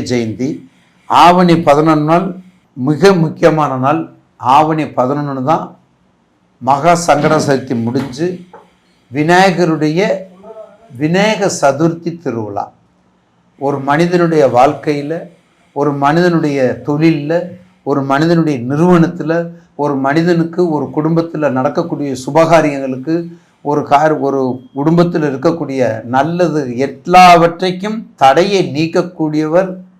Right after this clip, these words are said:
மூலாதாரத்து கணபதி விநாயக பெருமான். அவரை வழிபடுவதும் விநாயக சதுர்த்திக்கு உங்களால் இயன்ற வழிபாட்டுகளை கொடுப்பதும் வ-, மரபாகும். அதுக்கடுத்தது குரு ஜெயந்தி, சுக்கிர ஜெயந்தி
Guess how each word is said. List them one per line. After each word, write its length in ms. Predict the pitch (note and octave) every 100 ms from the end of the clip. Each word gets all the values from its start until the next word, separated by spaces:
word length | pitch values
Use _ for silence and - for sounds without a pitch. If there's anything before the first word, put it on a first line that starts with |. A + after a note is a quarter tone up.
| _ _ _ _ _ A#2
மூலாதாரத்து 720 | C3 D3 D3 - C3 B2+ A#2+ A#2+
கணபதி 400 | A#2 A#2+ B2 D3 -
விநாயக 280 | A2 A2+ A2+ -
பெருமான். 340 | A2 G2 - -
அவரை 220 | B2 B2+ B2+
வழிபடுவதும் 680 | B2 D3 D3 C3+ C3 C#3+ F#3 F#3 - - B2+
விநாயக 420 | D3 E3 F3+ E3 E3+
சதுர்த்திக்கு 760 | D#3+ D3+ D3+ D#3+ D3+ D#3 E3+ G#3 F3+ C3
உங்களால் 560 | D3 D#3 F3 E3+ G3 F#3 C3+
இயன்ற 380 | C3+ E3 D#3+ F3+ F#3+ - _ _ _ _ _
வழிபாட்டுகளை 640 | C#3+ F3 E3+ E3 D#3 C#3+ C3+ C3+
கொடுப்பதும் 480 | D3+ D#3 D#3+ E3+ F#3+ - _ _ _ _ -
வ-, 200 | B2+ C3 A#2
மரபாகும். 560 | C3 C#3+ C3 G#2+ G#2+ - _ _ -
அதுக்கடுத்தது 600 | D#3 E3 F3 F3 F3 F#3 D3+
குரு 160 | E3+ G3 F3+
ஜெயந்தி, 340 | E3+ E3+ F3 F#3+
சுக்கிர 260 | F3 - F#3 C#3
ஜெயந்தி 300 | C#3+ C3 B2+